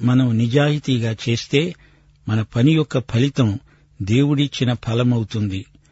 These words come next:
పని దేవునికి ఇంపైన పరిమళ సువాసన అయి ఉండాలి. మన హృదయాలలోనే శాశ్వత జ్ఞాన చైతన్యం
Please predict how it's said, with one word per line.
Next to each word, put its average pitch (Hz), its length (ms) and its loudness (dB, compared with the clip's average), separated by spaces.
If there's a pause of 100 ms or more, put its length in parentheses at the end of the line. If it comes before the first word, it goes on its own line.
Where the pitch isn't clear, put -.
(400)
పని 143 220 4
దేవునికి 143 580 0
ఇంపైన 147 600 0
పరిమళ 139 500 2
సువాసన 131 680 0 (120)
అయి 117 140 0
ఉండాలి. 107 580 -2 (960)
మన 127 180 4
హృదయాలలోనే 131 1040 2 (440)
శాశ్వత 135 560 0
జ్ఞాన 135 540 4 (120)
చైతన్యం 135 580 4